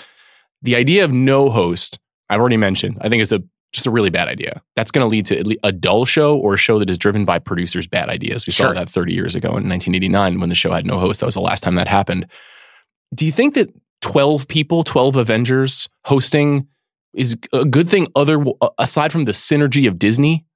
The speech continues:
Speaker 2: That's a really great question, because the first thing I start thinking of is, like, do you, you sure you wanna put Robert Downey Junior in front of
Speaker 1: <laughs>
Speaker 2: tens of millions of people with
Speaker 1: I
Speaker 2: a
Speaker 1: do.
Speaker 2: live mic?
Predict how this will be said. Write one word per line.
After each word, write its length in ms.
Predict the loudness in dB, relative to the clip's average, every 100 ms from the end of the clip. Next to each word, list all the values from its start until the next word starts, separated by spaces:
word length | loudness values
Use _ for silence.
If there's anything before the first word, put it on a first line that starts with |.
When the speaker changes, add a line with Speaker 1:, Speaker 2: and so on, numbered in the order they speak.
| _
Speaker 2:
That's 260 | -2 0 2
a 60 |
really 220 | 4 4 2
great 240 | 0 0
question, 520 | 0 -2 -2 -6 -10 -6
because 260 | 0 2
the 80 | 2
first 300 | 2 0 0
thing 140 | 0 0
I 80 |
start 260 | 0 0 0
thinking 300 | -2 0 0
of 160 | 0 0
is, 120 | -2
like, 160 | -2
do 120 | -2 -4
you, 100 | -2
you 80 |
sure 220 | -2 2 4
you 160 | 4
wanna 180 | 4 2
put 160 | 0 0
Robert 340 | 0 0 -2
Downey 260 | 0 0 -2
Junior 420 | -4 -2 0 0
in 100 | -2
front 240 | -2 0
of 720 | 0 -2 -4 -4 -2 -2 -4
Speaker 1:
<laughs> 20 |
Speaker 2:
tens 260 | 0 2 4
of 120 | 2
millions 340 | 4 4 2 0
of 100 | 0
people 300 | -2 2 2
with 160 | 4
Speaker 1:
I 20 |
Speaker 2:
a 40 | 4
Speaker 1:
do. 40 |
Speaker 2:
live 200 | 2 2
mic? 260 | 0 0